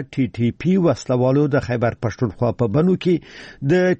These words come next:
تروریزم پر ضد د مبارزې د یوه مرکز کنټرول په لاس کې اخیستی او دولتي سرتیري یې برمته کړي دي.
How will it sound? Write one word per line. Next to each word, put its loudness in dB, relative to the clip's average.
تروریزم 2
پر -2
ضد -6
د 2
مبارزې 2
د 2
یوه 0
مرکز -4
کنټرول -2
په -2
لاس -4
کې -2
اخیستی 0
او 2
دولتي 0
سرتیري 0
یې -2
برمته -4
کړي 0
دي. -4